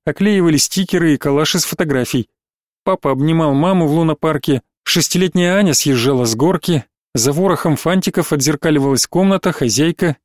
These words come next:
и ее гость. Матвей кашлянул,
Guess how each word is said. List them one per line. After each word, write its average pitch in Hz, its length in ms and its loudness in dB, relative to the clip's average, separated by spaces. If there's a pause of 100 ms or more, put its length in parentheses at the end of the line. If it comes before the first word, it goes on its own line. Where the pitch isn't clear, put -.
и 175 60 -2
ее 160 300 0
гость. 143 440 -2 (720)
Матвей 156 460 0
кашлянул, 127 680 0